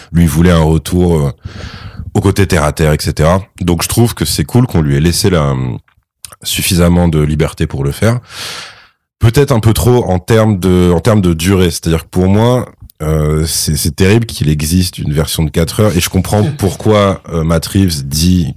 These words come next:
Speaker 1: que ça, c'est son director's cut. Je veux dire, ça, la version de, de
Speaker 2: Ciné,
Speaker 1: deux heures cinquante-cinq,
Speaker 2: ouais. Ouais.
Speaker 1: ouais. Parce qu'en fait, pour moi, on dirait déjà une version longue d'un film de deux heures et demie.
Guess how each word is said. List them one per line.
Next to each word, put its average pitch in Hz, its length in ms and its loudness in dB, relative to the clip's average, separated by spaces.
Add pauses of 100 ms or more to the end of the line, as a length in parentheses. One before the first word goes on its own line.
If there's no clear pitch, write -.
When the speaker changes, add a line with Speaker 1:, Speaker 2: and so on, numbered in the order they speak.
Speaker 1:
que 73 160 -4
ça, 87 400 0
c'est - 220 -2
son 76 360 0
director's 71 480 -4
cut. 98 140 0 (120)
Je - 60 -8
veux 143 80 -4
dire, 143 140 -4
ça, - 200 0
la - 100 0
version 76 300 -4
de, 71 240 0 (280)
de 151 60 -2
Speaker 2:
Ciné, 143 140 0
Speaker 1:
deux 113 40 2
heures 104 100 4
cinquante-cinq, 107 480 2
Speaker 2:
ouais. 98 60 4
Ouais. 98 120 2
Speaker 1:
ouais. 80 60 -4 (600)
Parce 95 140 -2
qu'en 107 100 2
fait, 120 100 2
pour 107 140 2
moi, 113 100 4
on 113 40 4
dirait 85 240 2
déjà 95 240 2
une 104 100 2
version 87 340 0
longue 98 300 2
d'un 80 120 0
film 87 200 -2
de 87 80 2
deux 78 200 0
heures 76 100 2
et 80 60 2
demie. 82 200 0